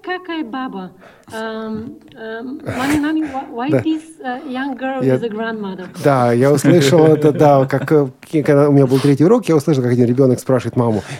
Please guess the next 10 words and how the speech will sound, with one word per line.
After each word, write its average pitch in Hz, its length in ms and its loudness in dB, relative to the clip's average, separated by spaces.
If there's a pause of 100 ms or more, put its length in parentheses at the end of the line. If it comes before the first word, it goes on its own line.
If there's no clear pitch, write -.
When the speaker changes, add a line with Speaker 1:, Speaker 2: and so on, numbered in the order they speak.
Speaker 2:
глядя 120 280 0
на 120 60 2
меня, 147 320 4 (260)
«А 120 100 -2
почему 185 500 4
эта 185 220 6
девочка 151 680 4
выглядит 135 480 2
как 123 160 -2
бабушка?» 113 680 -4